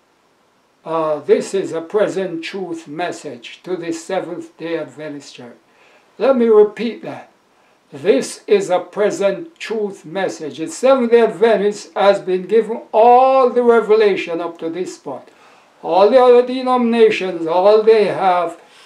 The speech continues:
is a portion of the truth.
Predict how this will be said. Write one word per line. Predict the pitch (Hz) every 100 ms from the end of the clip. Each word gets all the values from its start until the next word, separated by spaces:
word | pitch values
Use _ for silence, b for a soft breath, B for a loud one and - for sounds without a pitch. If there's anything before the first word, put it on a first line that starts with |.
| b -
is | 170
a | 170 180
portion | - - 294 277 - - 165 - - _ _ _ -
of | 185 165 -
the | 160 147
truth. | - 208 185 -